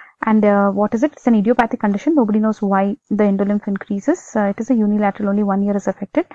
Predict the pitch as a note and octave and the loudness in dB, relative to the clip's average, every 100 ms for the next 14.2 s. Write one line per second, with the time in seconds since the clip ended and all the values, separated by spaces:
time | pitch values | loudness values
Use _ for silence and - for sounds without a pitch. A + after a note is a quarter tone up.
0 | - - - - - C4 - _ C4+ C4+ | -20 -20 -20 -8 0 0 -2 _ 2 6
1 | C4+ A#3+ B3+ C4 D4+ C#4 A#3+ G#3+ A3 G3 | 6 6 4 2 2 4 4 2 0 0
2 | G3+ A#3+ A#3 E4+ _ _ _ - G#3+ G#3+ | 0 2 2 0 _ _ _ -4 -4 -2
3 | A3 G#3 G3+ - G3+ G3 F#3+ F#3+ G3 G3+ | -2 0 -2 -2 0 0 0 -4 -4 -4
4 | - A3+ A3 A3+ - - G#3 A3 A3 A#3 | 0 2 2 -2 -4 -2 0 4 4 4
5 | A3 G#3 G#3+ G3 G3 G3+ G3 F#3+ F#3+ F#3+ | 2 0 0 2 2 2 0 0 0 -2
6 | G3 G#3+ G3+ - C4 A#3+ A#3 A3+ G#3+ A3+ | -2 -2 -2 0 2 4 2 0 -2 -4
7 | G#3+ G#3 G#3 - G3 G3 - G3+ A#3 C#4+ | -2 -4 -6 -4 -4 -4 -4 -2 -2 -2
8 | - - - - - - A#3+ - C4 C#4+ | -10 -20 -20 -20 -8 -4 -2 2 4 4
9 | C4 A#3+ A3+ - D4 A#3+ G#3 G3 G#3 G3 | 2 2 2 4 6 6 4 0 -2 -2
10 | G3 G3+ - G#3 G#3+ G3+ - - G#3+ - | -2 -2 -4 -6 -4 -4 -4 -2 -4 -2
11 | A3 A3 G#3+ - G3 F3+ F#3 - - G#3+ | 0 0 0 -2 -2 -2 -4 -8 -8 -6
12 | G3+ A#3 C#4 G#3 G3+ A3+ G#3 G3 G3 G3 | -2 -2 0 -2 -2 -2 0 -2 -4 -4
13 | F#3+ F#3+ G#3+ D#4+ - - - B3 A#3 D4 | -4 -2 0 0 -2 -12 -2 0 4 2
14 | A#3+ A#3 | 2 -2